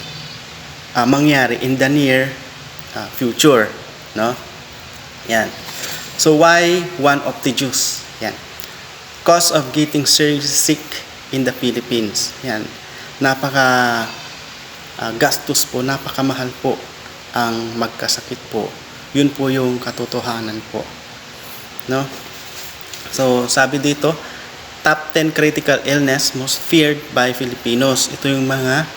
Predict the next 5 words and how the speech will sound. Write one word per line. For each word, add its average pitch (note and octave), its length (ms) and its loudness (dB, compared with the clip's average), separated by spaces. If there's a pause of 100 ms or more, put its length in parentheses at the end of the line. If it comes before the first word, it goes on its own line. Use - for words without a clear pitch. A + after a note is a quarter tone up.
(560)
nangungunang C3 960 4 (120)
mga C3 200 2
sakit - 480 0
na, A#2 400 4 (100)
syempre, D3 460 0